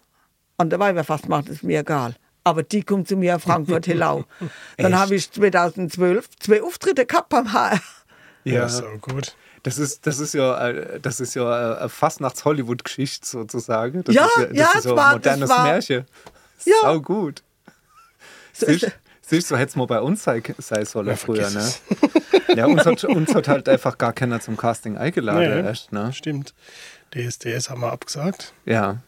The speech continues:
Speaker 2: nee, komm. Also im Fernsehen hätten wir auch nicht funktioniert.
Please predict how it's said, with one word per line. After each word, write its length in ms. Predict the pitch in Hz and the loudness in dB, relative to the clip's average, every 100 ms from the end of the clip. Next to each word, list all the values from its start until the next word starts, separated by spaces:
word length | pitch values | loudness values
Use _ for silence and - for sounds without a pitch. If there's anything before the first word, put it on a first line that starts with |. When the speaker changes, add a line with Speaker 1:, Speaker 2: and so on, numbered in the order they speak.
| _ | _
Speaker 2:
nee, 420 | 110 95 95 104 104 | -8 -6 -4 -6 -4
komm. 220 | 135 113 - - 269 - | -6 -6 -6 -4 -2 0
Also 320 | 135 - 117 330 - | 2 2 2 0 2
im 120 | 147 | 2
Fernsehen 500 | - 156 139 151 147 - | 2 2 2 0 0 -2
hätten 240 | 143 143 | -4 -2
wir 140 | 127 113 | -2 -2
auch 60 | |
nicht 180 | 120 113 | -2 -4
funktioniert. 680 | - 107 - 107 101 98 | -6 -8 -6 -8 -6 -8